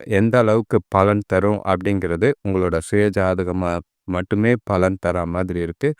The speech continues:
குறிப்பா சொல்லணும்னா, உங்களோட ராசி மட்டும் இல்ல, உங்களோட லக்னமும் பிறக்கும் போத உங்களோட கிரக நிலைகளும் எந்த அளவுக்கு உங்களுக்கு உதவியா இருக்கு, எப்படி காலங்கள் போயிட்டு இருக்கு, அதை வச்சு தான் எதிர்காலத்தையும் காலத்தையும் கணிக்க முடியும்.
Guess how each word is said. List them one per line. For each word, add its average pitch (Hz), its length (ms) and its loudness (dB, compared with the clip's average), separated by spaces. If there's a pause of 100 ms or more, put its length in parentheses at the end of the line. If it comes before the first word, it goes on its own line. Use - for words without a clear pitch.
(440)
குறிப்பா 135 360 6
சொல்லணும்னா, 104 460 0
உங்களோட 101 440 0
ராசி 98 380 4
மட்டும் 107 360 -2
இல்ல, 95 260 -2
உங்களோட 90 440 -2 (140)
லக்னமும் 113 600 0 (460)
பிறக்கும் 127 500 4
போத 113 260 4 (220)
உங்களோட 98 460 2
கிரக 113 340 2
நிலைகளும் 98 580 0
எந்த 101 260 -2
அளவுக்கு 98 320 -2
உங்களுக்கு 92 360 -2
உதவியா 90 440 2
இருக்கு, 85 380 -2
எப்படி 95 380 -2
காலங்கள் 87 560 -2
போயிட்டு 92 340 -4
இருக்கு, 90 300 0
அதை 87 220 -6 (400)
வச்சு 92 320 -2
தான் 113 220 -2 (460)
எதிர்காலத்தையும் 113 880 4
காலத்தையும் 101 640 4
கணிக்க 90 360 0
முடியும். 92 420 0